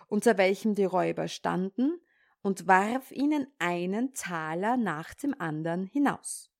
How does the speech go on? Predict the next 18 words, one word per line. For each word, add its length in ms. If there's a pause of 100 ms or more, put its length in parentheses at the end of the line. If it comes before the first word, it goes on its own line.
(1600)
Als 320
das 220
Schneiderlein 880
in 200
der 120
besten 640
Arbeit 680
war, 280 (380)
hörte 460
es 220
den 200
König 580
kommen, 420 (440)
der 240
seine 260
Schatzkammer 720
besehen 540
wollte, 480